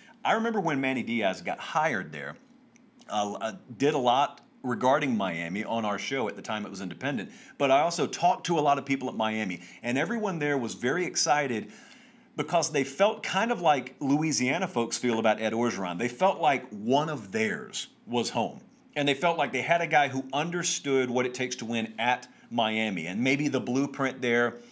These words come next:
and the, the formula there, maybe it's a little bit different than what it takes to win at Michigan State, for example. And so they were very excited,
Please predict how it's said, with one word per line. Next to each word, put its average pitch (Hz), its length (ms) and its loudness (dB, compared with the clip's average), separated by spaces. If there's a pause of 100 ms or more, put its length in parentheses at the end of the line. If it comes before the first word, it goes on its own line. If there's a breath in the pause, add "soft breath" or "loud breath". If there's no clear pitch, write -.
(200 loud breath)
and 120 180 0
the, 120 160 4
the 117 160 -8
formula 147 640 -2
there, 127 300 0 (100)
maybe 135 260 0
it's - 140 -2
a 131 40 -4
little 135 180 2
bit 131 200 -4
different 131 440 -2
than 127 460 -2
what 131 120 2
it 131 80 0
takes 131 180 -2
to 131 60 -2
win 135 120 2
at 131 100 -10
Michigan 113 480 -4
State, - 420 0 (140)
for 123 140 0
example. 95 500 -4 (880 loud breath)
And 165 120 2
so 175 160 2
they 156 80 0
were 147 120 0
very 226 260 0
excited, 120 640 2